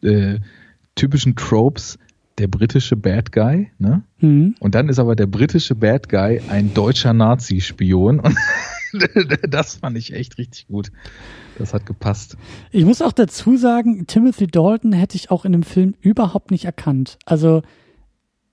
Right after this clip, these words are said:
Speaker 2: ich hab's ja gelesen, dass er da irgendwie mitspielt und ich weiß nicht, was da los ist, aber dieser Schnäuzer,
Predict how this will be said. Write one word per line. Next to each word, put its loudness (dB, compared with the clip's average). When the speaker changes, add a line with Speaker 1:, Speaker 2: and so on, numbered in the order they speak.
Speaker 2:
ich -10
hab's -8
ja 2
gelesen, 4
dass 0
er 0
da 2
irgendwie 2
mitspielt 2
und 0
ich -8
weiß 2
nicht, -2
was -4
da 2
los 2
ist, -4
aber 2
dieser 0
Schnäuzer, 0